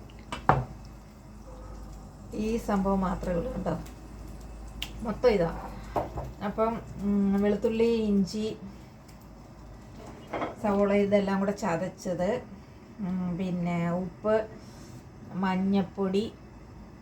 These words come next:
ആ, മുളക് പൊടി, കുരുമുളക് പൊടി,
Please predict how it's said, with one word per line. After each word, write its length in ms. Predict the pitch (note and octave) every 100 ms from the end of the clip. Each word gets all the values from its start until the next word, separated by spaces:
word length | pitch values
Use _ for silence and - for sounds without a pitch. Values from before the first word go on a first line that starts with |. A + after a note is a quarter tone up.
| - -
ആ, 40 | F3 E3 E3 E3 E3+
മുളക് 260 | F3 F#3 F#3+
പൊടി, 200 | G3 G#3+ - - - -
കുരുമുളക് 460 | G3 F#3 F#3+ F#3+ F#3+
പൊടി, 180 | F#3 G3